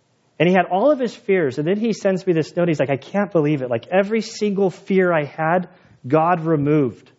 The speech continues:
And I said, "Brother, write it down, because more are coming your way, and you're going to want to look back to God's faithfulness to remind yourself when your faith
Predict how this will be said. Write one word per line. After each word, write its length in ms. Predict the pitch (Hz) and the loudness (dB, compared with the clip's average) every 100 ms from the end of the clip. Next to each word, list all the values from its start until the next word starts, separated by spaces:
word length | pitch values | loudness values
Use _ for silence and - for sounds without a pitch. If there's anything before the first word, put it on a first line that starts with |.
| _ _ _ _ _ _ - | _ _ _ _ _ _ -2
And 80 | 143 | 0
I 60 | |
said, 300 | 139 165 127 | 2 0 0
"Brother, 320 | 143 165 190 | 0 2 0
write 320 | 151 139 170 196 | -2 -2 0 -2
it 220 | 185 131 | -4 -2
down, 400 | 147 135 113 95 | 0 0 -2 -6
because 360 | 117 - 131 117 | -8 -2 -2 -2
more 440 | 131 143 185 214 | 0 2 4 2
are 40 | |
coming 360 | 208 208 196 196 | 0 -2 -2 0
your 140 | 185 | -2
way, 360 | 151 135 127 143 | 0 0 0 -4
and 80 | 131 | -2
you're 100 | 135 | 0
going 320 | 147 185 220 | 2 2 0
to 140 | 214 | 0
want 220 | 175 165 156 | 0 0 0
to 60 | |
look 340 | 143 185 190 - | 2 2 0 -2
back 360 | 175 190 - | 0 0 -2
to 80 | 156 | -2
God's 320 | 139 147 - | 0 0 -2
faithfulness 680 | - 220 226 147 131 127 - - _ - | 0 0 0 -4 -2 -2 -4 -20 _ -2
to 100 | 170 | 2
remind 460 | 165 160 202 220 | 2 0 -2 -2
yourself 520 | 190 - - 143 143 | -4 -4 0 0 0
when 120 | 156 147 | -4 -2
your 120 | 139 | -2
faith 420 | - 156 160 | 0 2 2